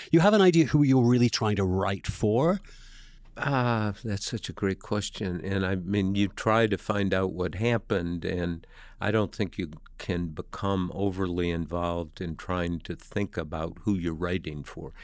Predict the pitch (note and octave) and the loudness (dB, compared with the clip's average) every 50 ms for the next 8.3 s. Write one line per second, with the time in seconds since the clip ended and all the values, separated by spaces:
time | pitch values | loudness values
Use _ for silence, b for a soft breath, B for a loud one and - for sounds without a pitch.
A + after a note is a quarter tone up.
0 | B B B B G2+ F#2+ F2 F2 F2 - G2 F2+ F2 E2+ E2 F2+ F2+ F#2+ G#2 F#2 | B B B B -2 -2 -2 -2 -4 -6 -6 -6 -6 -6 -4 -2 0 0 0 0
1 | E2+ F#2+ F2+ F2 E2+ E2 - b b b b b b b b b b - G2 F#2+ | 0 -2 -2 -2 -4 -6 -10 b b b b b b b b b b -4 -2 -2
2 | F2+ - - - - - - - - - - - - F#2+ F#2+ F2+ F2+ G2 F2+ F2+ | -2 -2 -6 -18 -20 -20 -20 -20 -20 -20 -16 -10 -6 -2 0 0 2 0 0 -2
3 | E2 - - - F#2 E2 F2 E2+ D2+ - E2 D#2 D2 F2 F2+ F2+ - - - F#2 | -4 -6 -6 -6 -4 -2 -2 -4 -4 -6 -8 -6 -2 -2 -2 -2 -2 -4 -6 -8
4 | D2+ D2 - - F#2+ F2 E2+ E2+ E2 D#2+ - F2+ E2 D#2+ D#2 D2+ - F2 F2 F2 | -8 -6 -6 -4 -2 -2 -2 -4 -6 -6 -6 -8 -6 -8 -10 -10 -8 -6 -4 -4
5 | F2 E2+ - F#2 E2 D#2+ D#2+ D#2 D2+ - - D#2 - - - F3 G3 B2+ F#2+ - | -6 -6 -6 -6 -6 -6 -6 -8 -8 -8 -8 -10 -8 -4 0 0 0 0 -2 -4
6 | - - G#2+ G2+ F#2 G2 G#2+ A#2+ C#3+ D3 B2 A2+ G2+ G2+ - - - G#2 F#2 F#2 | -2 0 0 0 2 2 2 4 4 2 2 2 2 0 0 -2 -4 -4 -2 -2
7 | F#2 F#2+ F2 F2+ E2+ - - F2+ F2 E2+ E2 - - A#2 D3+ F3+ F3+ C#3 G#2 F2+ | -2 -2 -2 -2 -4 -4 -6 -4 -4 -4 -4 -4 0 0 0 0 0 -2 -4 -6
8 | E2 D#2 - - - | -6 -8 -12 -16 -16